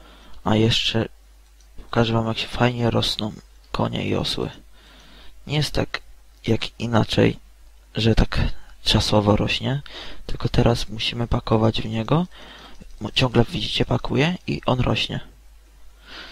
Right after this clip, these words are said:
I teraz bierzemy skrzynkę i naciska A. Jeszcze przed tym musimy go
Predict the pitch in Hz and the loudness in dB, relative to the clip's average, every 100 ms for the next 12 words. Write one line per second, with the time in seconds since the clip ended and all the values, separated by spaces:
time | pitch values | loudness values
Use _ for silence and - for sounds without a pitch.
0 | - - - - - - - - - 117 | -20 -20 -20 -20 -20 -20 -20 2 6 6
1 | 120 - - 104 113 117 107 - 113 110 | 6 2 2 0 -2 -2 -4 -4 -6 2
2 | 113 127 139 - - _ - _ - _ | 4 4 0 -18 -20 _ -20 _ -20 _
3 | - - - _ - - - - - - | -20 -20 -20 _ -20 -20 -20 -20 -20 -20
4 | - - - 143 151 147 143 - - 120 | -20 -20 -8 -2 0 0 -2 -6 -10 -8
5 | - - - - - - - 117 95 - | -4 -4 -4 -6 -8 -18 0 2 2 0
6 | - 107 - 117 - 113 - 113 110 - | -2 0 2 2 0 0 0 -2 -2 -4
7 | 113 110 110 107 | -4 0 2 2